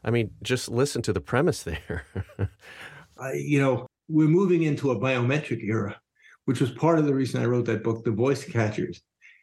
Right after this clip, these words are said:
Speaker 2: It's no longer just tracking you for demographic purposes or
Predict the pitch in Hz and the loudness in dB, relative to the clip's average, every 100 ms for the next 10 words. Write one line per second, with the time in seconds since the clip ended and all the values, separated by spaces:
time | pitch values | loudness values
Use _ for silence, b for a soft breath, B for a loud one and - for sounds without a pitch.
0 | b - 147 156 185 202 180 180 160 127 | b -4 -2 2 4 4 4 2 0 -2
1 | 131 - 147 139 151 143 127 117 113 123 | -6 -4 -2 0 0 2 2 0 0 0
2 | 120 113 117 117 135 - 113 - - _ | 0 0 0 2 0 -2 -6 -8 -20 _
3 | - 131 117 110 - 123 113 107 107 | -2 -2 0 -2 0 2 2 0 -2